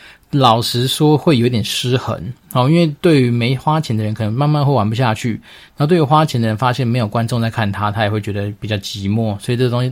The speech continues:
通常来说，当你这件游戏如果发现到后期就是疯狂的炸钱的时候，那你大概知道说它的，呃，大去之期可能不远矣吧，大概会是这样。好，那今天讲的比较多都是有关于营运的东西，是因为真的是刚好今天早上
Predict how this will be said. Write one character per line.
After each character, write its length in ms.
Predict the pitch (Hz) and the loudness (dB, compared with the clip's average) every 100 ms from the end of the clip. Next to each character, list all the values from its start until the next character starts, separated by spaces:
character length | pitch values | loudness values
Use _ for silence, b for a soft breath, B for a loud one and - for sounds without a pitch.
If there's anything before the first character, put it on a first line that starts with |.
| - | -8
通 220 | - 135 | -4 -2
常 140 | 123 107 | 0 -2
来 120 | 104 | -2
说， 260 | 113 110 B B B B - | -2 -4 B B B B -2
当 160 | 156 | 2
你 60 | 156 | 2
这 60 | 120 | 2
件 140 | 139 | 0
游 160 | 123 113 | 0 0
戏 140 | 127 | 0
如 100 | 123 | 0
果 80 | 117 | 0
发 200 | 120 117 | 0 0
现 120 | 123 | 0
到 140 | 120 | 0
后 240 | 113 139 117 | 0 0 -2
期 260 | - 104 | -4 -6
就 140 | 98 110 | -4 -4
是 100 | 117 | -6
疯 300 | - 131 131 | -2 -2 0
狂 180 | 113 101 | 0 -2
的 80 | |
炸 340 | 101 - 117 101 | -2 -2 0 -2
钱 360 | - - 104 | -6 -6 -4
的 120 | 98 101 | -6 -6
时 200 | - 104 | -8 -6
候， 180 | 113 | -4
那 140 | 117 123 | -2 -2
你 180 | 104 104 | -2 -2
大 160 | 110 | 0
概 100 | 107 | -2
知 120 | 104 | -2
道 80 | 107 | -4
说 120 | 104 | -4
它 160 | 104 110 | -4 -4
的， 240 | 104 101 - b b b b _ | -4 -4 -8 b b b b _
呃， 280 | 131 127 127 | -2 0 0
大 220 | 127 165 | 0 0
去 260 | 143 - 139 | 0 0 0
之 200 | - 135 | 0 -6
期 240 | - 107 | -4 -4
可 60 | 104 | -2
能 100 | 101 | -2
不 160 | 117 113 | -2 0
远 200 | 98 98 | 0 -2
矣 160 | 98 | -2
吧， 160 | - 87 | -6 -4
大 120 | 104 | -2
概 80 | 104 | -2
会 140 | 117 | -2
是 180 | 110 - | -4 -4
这 280 | 110 - 110 | -2 -2 -2
样。 220 | 98 95 - b b b - | -2 -6 -10 b b b 0
好， 180 | 123 | 4
那 80 | 143 | 4
今 120 | 156 | 6
天 60 | 180 | 4
讲 140 | 151 | 4
的 80 | 120 | 4
比 60 | 113 | 2
较 100 | 135 | 2
多 180 | 131 131 | 2 2
都 80 | 135 | 2
是 100 | 131 | 0
有 100 | 101 | 2
关 220 | 117 113 | 0 0
于 40 | 107 | -2
营 140 | 107 | -2
运 100 | 117 | -2
的 80 | 120 | 0
东 140 | 107 | -2
西， 120 | 107 113 | -2 -2
是 120 | 123 | -2
因 40 | |
为 60 | 120 | -2
真 220 | 110 123 | -2 0
的 120 | 113 | 0
是 220 | 107 117 | -2 -2
刚 180 | 110 120 | 0 0
好 80 | 117 | 0
今 140 | 107 | 0
天 60 | 120 | 0
早 160 | 107 101 | 0 2
上 260 | 135 123 | 2 0